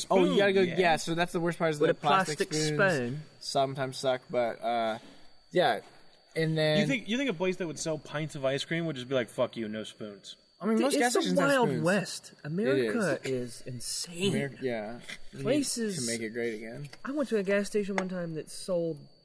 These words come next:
Speaker 3: pants, but
Speaker 1: <laughs>
Speaker 3: didn't, but didn't
Speaker 1: Didn't have any.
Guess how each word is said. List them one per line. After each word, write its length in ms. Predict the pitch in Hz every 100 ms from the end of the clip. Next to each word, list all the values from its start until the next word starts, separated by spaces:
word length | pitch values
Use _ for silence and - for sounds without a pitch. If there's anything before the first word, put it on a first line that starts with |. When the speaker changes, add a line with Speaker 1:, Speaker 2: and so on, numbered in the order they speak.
| - -
Speaker 3:
pants, 600 | 160 190 131 - - - _ - - - -
but 500 | - - - - -
Speaker 1:
<laughs> 20 |
Speaker 3:
didn't, 300 | 180 196 180 - - - - 190
but 100 | 160 -
didn't 220 | 175 208
Speaker 1:
Didn't 160 | 226
have 120 | 220 202
any. 360 | 202 196 196